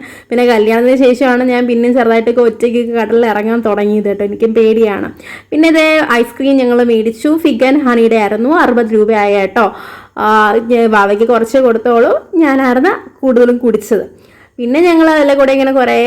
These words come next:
കറങ്ങി നടന്നു. ഒരു കുഞ്ഞു അവയൊക്കെ വെച്ചിരിക്കുന്ന ഒരു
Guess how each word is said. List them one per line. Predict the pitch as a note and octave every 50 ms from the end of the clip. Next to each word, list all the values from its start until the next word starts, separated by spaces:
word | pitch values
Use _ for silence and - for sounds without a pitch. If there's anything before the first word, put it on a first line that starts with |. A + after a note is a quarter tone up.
| B3+ C#4
കറങ്ങി | C#4 B3+ A#3+ A#3 A#3+ B3 B3 B3
നടന്നു. | A#3 A3+ A3 A3 A3+ A3+ A3+ A3+ A3+
ഒരു | A3 A3+ A3+
കുഞ്ഞു | A#3 A#3 A3+ A#3 A#3+ A#3 A3+
അവയൊക്കെ | G#3+ G#3+ G#3+ G#3 G#3+ A3 G#3+
വെച്ചിരിക്കുന്ന | G3+ G#3 - A3 A3 G3 G3+ G#3+ G#3+ A3 A3+ A3 G#3+ G#3 G#3
ഒരു | G#3 G#3